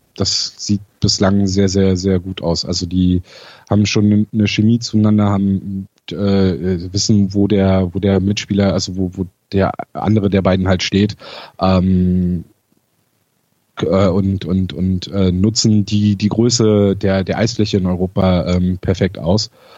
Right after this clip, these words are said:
Ähm, ja, da ist momentan eher die Suche danach, wie man dort als dritten Spieler in diese Reihe mit dazu stellt. Ähm, muss ja natürlich dann eher jemand sein, der,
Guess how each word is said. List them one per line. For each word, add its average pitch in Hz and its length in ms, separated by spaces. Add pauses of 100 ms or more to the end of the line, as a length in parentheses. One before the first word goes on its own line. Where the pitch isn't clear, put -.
(340)
Ähm, 90 680 (600)
ja, 87 240
da 85 280
ist - 200
momentan 92 600
eher 92 260
die 90 140
Suche 101 340
danach, 92 400
wie 98 100
man 95 220
dort 95 360 (380)
als - 240
dritten 110 240
Spieler 117 340
in 95 100
diese 92 240
Reihe 95 200
mit 95 160
dazu 101 300
stellt. 98 420
Ähm, 92 360
muss 95 160
ja 92 100
natürlich 90 420
dann 92 360 (360)
eher 101 200
jemand 98 340
sein, 98 240
der, 92 880